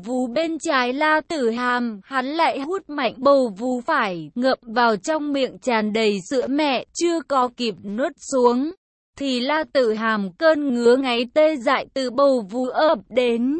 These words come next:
La Tử Hàm cơ thể tự phản ứng, nảy mạnh bầu vú vào miệng hắn, vì không cẩn thận nên Đinh Nhị Cẩu bị sặc. Sữa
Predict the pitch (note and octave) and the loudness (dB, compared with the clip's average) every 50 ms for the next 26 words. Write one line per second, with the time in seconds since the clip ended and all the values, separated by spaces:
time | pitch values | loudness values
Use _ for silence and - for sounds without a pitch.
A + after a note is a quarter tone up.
0 | F#4 - C4 C#4+ C#4+ C#4+ D4 C#4+ - - C#4 B3+ A3 G#3+ G#3+ A3+ A3+ A3 G#3 G3 | -6 -8 -6 -2 0 0 0 0 0 0 2 2 2 0 0 -2 -2 -2 -2 -2
1 | F#3+ E3+ - E4+ E4 E4 E4 - D#4+ D#4 C4 A3 G3 _ - C#4+ C#4 A#3 - - | -6 -6 -4 -2 0 0 0 0 0 0 0 0 -2 _ -6 -6 -6 -6 -4 -2
2 | C4+ B3 A3 G3+ F3 D#3 A3+ A3+ A3 A#3 A#3+ C4 D4+ F4 F#4 - C#4+ D#4 C#4+ A3+ | 0 0 0 -2 -2 -2 0 0 2 2 0 0 -2 -4 -6 -6 -4 -2 -2 -2
3 | F3+ F3 G3 A3 A#3 A#3 G#3+ - - B3 C#4 C#4+ C4+ B3+ A3+ F#3 F#3+ B3 B3+ A3 | -2 -2 -2 -2 0 -2 -2 -2 0 2 4 4 4 2 0 -4 -6 -4 -2 -2
4 | A#3 G#3+ A3 D#4 C#4+ C4 B3+ B3 B3 C4+ C4 B3 - - B3 A#3+ A3 G#3 G#3 G#3+ | -2 -2 0 2 2 2 2 2 0 0 -2 -2 -4 -6 -6 -2 -2 -2 0 0
5 | A3+ B3+ D4 D#4+ - G#3+ G#3+ B3 A#3 G#3 - D4+ D#4 C#4+ C#4 - E4 D4+ A#3+ G3+ | -2 -2 -2 -4 -6 -4 -2 -2 -2 -2 -2 -4 -4 -4 -2 0 0 0 0 -2
6 | F#3 - B3 C4 B3+ - B3 B3+ D4 D4 D4+ C#4 C4+ B3 B3+ D4 C4+ C4+ C4+ B3+ | -6 -6 -6 -6 -6 -6 -2 2 4 4 4 2 0 -2 -2 -2 0 0 0 0
7 | C4 C4+ A#3+ _ - F4 E4 C4 A#3+ G#3+ G#3+ A3 A#3+ A3+ - - - - E4+ C#4+ | -2 -4 -6 _ -2 2 2 2 2 2 -2 -4 -4 -4 -6 -8 -4 0 2 2
8 | A3+ - _ _ _ _ _ _ _ _ - - E4 D4 C4 | 0 -2 _ _ _ _ _ _ _ _ -10 -4 -2 0 0